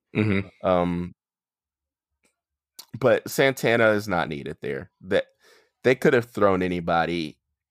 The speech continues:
Speaker 2: in that spot. They could have put Santina, Santino's alter ego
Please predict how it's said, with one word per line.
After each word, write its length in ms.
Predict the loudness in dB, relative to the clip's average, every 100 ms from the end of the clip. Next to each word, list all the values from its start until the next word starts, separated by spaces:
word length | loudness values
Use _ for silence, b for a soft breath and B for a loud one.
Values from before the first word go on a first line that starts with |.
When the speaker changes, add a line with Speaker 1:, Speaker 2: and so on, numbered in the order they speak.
| _ -8
Speaker 2:
in 180 | -4
that 380 | -2 0 -2 -6
spot. 480 | -16 -2 0 2 -2 _ _ _ _ _ _ _ _ _ _ _ _ _ -2
They 140 | 0
could 180 | 2 0
have 180 | -2 -6 _ _
put 240 | 0 0
Santina, 880 | 0 0 0 -2 -4 0 2 2 0 _ _ _ _
Santino's 640 | -4 -2 -2 -2 0 0 0
alter 260 | -2 -2
ego 460 | -8 -8 -6 -6